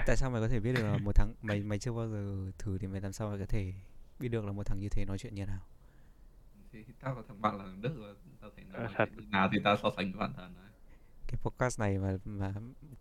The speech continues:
Speaker 1: cái podcast này mà khiến thằng Đức lúc mà về Việt Nam bị một dàn súng đứng đấy thì
Speaker 2: Không ra hút
Speaker 3: Ừ,
Speaker 2: cần ở
Speaker 3: thì
Speaker 2: Tây thì lỗi gì chết gì đâu.
Speaker 3: À.
Speaker 2: Tao đoán thế.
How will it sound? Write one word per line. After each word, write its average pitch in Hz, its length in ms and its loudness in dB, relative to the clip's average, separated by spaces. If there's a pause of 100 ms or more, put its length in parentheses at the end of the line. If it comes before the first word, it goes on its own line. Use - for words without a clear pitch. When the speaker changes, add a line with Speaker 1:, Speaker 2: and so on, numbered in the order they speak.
(300)
Speaker 1:
cái 113 100 4
podcast 127 400 0
này 104 120 2
mà 101 120 0
khiến 110 200 2
thằng 113 160 4
Đức 131 120 0 (1120)
lúc 120 180 -2
mà 110 100 2
về 101 180 2
Việt 101 140 2
Nam 104 320 -2
bị 101 200 -4
một 98 240 -2
dàn 95 200 2
súng 107 320 0
đứng 107 140 -2
đấy 104 160 0 (160)
thì 104 80 -4 (1400)
Speaker 2:
Không 131 120 -4
ra 131 180 4
hút 143 200 0
Speaker 3:
Ừ, - 60 2
Speaker 2:
cần 117 120 2
ở 104 100 2
Speaker 3:
thì 104 80 0
Speaker 2:
Tây 120 300 2
thì 107 80 -6
lỗi 107 320 -2
gì 117 220 -6
chết 131 160 -2
gì 110 100 -4
đâu. 107 140 -6 (440)
Speaker 3:
À. - 80 -18 (320)
Speaker 2:
Tao 117 80 2
đoán 110 200 0
thế. 117 220 -8